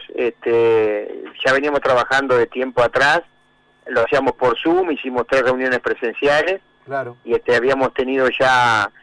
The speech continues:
Speaker 1: eh, en un Excel que ya estaba regastado cada vez que lo, le veíamos modificar la fecha, pero siempre con la esperanza, le poníamos plan A, B, C, primero, retorno, no retorno, y bueno,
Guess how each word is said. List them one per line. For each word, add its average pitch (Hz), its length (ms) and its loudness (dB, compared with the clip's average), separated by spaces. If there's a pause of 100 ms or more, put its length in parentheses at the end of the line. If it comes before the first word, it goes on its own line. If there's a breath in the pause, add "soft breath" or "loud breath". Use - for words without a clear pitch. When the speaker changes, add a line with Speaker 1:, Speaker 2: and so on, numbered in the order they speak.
(280 soft breath)
Speaker 1:
eh, 120 280 -2
en 120 120 -8
un 151 120 0
Excel 160 460 0
que - 160 0
ya - 60 0
estaba 147 280 0
regastado 139 600 2
cada 135 160 2
vez 139 100 2
que 147 120 0
lo, 131 220 2
le 127 140 2
veíamos 139 500 2
modificar 131 480 0
la 131 120 2
fecha, 160 420 0
pero 113 220 2
siempre 143 300 0
con 131 120 2
la 127 80 2
esperanza, 135 720 0 (360)
le 123 100 0
poníamos 147 380 2
plan 151 260 2
A, 160 280 4
B, 151 320 2 (100)
C, 160 260 2
primero, 147 560 2
retorno, 147 580 2
no 147 140 2
retorno, 147 480 0
y - 20 2
bueno, 131 280 0